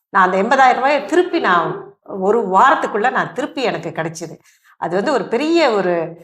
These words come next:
அஹ், அஹ், அதிசயமான ஒரு விஷயம். அது அழு-, அது நடந்ததற்கு முழு முதல் காரணம் நான் இறைவன் மேல வைத்த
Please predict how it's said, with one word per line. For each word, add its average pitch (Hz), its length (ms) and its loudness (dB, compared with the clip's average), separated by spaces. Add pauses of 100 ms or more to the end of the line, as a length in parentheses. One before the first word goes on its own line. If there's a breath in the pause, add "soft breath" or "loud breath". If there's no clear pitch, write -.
(160)
அஹ், 175 440 -4
அஹ், 175 500 -6
அதிசயமான 247 720 2
ஒரு 170 140 -2
விஷயம். 226 540 -4 (160)
அது 180 300 -2
அழு-, 196 600 0
அது 170 220 -4
நடந்ததற்கு 277 680 0
முழு 226 560 -2
முதல் 233 500 -2
காரணம் 233 680 0 (240)
நான் 220 840 2
இறைவன் 202 380 -4
மேல 185 220 -4
வைத்த 208 440 -2